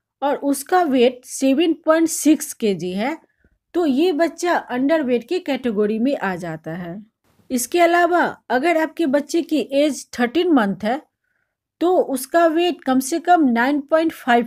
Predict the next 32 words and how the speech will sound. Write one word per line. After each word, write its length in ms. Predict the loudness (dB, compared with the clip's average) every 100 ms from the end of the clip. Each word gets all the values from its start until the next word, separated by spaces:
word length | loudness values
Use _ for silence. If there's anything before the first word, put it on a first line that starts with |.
| -2
होनी 220 | -6 -8
चाहिए, 520 | -10 -10 -8 -10 -12 -18 _ _ _ _ _ _
और 260 | 2 4 2
अगर 460 | -2 -2 0 2 2
आपका 340 | -2 0 0
बच्चा 520 | 0 -2 0 2 2
फोर्टीन 640 | 2 -6 -2 0 2 2
मंथ 180 | 2 0
का 200 | -4 -8
है, 260 | -6 -6 -8 _ _ _ _ _
तो 140 | -2 0
उसका 480 | 0 -4 -2 2 2
वेट 400 | 2 0 -4 _
कम 140 | -2 0
से 200 | -2 -2
कम 340 | 0 0 -2 -6 -2
नाइन 300 | 2 2 2
पॉइंट 300 | 2 2 0
सेवन 460 | -2 -2 0 -2
होनी 240 | -2 -6 -10
चाहिए। 460 | -12 -12 -12 -14 -18 _ _ _ _ _ -6
उसी 260 | -2 0
तरह 340 | 0 2 2 2
अगर 420 | 0 -2 0 0
आपका 280 | 0 0 0
बच्चा 360 | 0 0 -2
फ़िफ़्टीन 560 | -2 -4 -4 -2 2 4
मंथ 200 | 4 2
का 200 | 0 -2
हो 140 | -2
गया 220 | -2 -4 -4
है, 180 | -8